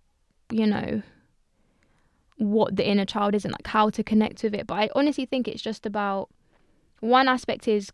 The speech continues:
going back to the things you liked as a child, because I feel like when you're immersed in something that you did as a child,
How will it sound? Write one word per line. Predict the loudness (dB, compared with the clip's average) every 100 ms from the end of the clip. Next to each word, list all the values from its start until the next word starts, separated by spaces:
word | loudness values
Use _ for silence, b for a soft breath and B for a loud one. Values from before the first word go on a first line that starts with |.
| 2
going | 4 4
back | 2
to | 2
the | 0
things | 4 2 2
you | 2
liked | 2 0 0 0
as | 0
a | -2
child, | 0 2 2
because | 0 -2
I |
feel | 2 2
like | 4
when | 4
you're | 4 4 0 _ 2
immersed | 6 6 6 2 2
in | 0
something | 0 -2 -4 -4 -4
that | -4
you | -2 -4 -4 -10 -2
did | -2 -2
as | -4
a |
child, | -8 -6 -4 -2 -4 -8